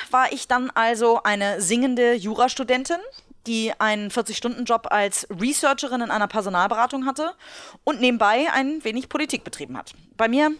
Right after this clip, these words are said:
<laughs> hat sich also relativ früh abgezeichnet, dass aus mir ein Workaholic werden würde. Was ist nun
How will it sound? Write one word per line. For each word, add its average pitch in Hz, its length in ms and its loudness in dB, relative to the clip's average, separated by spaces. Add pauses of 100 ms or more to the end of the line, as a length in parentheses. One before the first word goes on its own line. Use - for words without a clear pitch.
<laughs> - 120 -18
hat 233 200 -2
sich - 280 0
also 214 220 2
relativ 220 380 0
früh 285 180 2
abgezeichnet, 180 680 -2
dass 190 120 -2
aus - 120 -6
mir 208 240 0
ein 214 100 -2
Workaholic 233 540 2
werden 147 240 -2
würde. 147 180 -8 (1200)
Was 254 180 2
ist 359 140 0
nun 311 100 0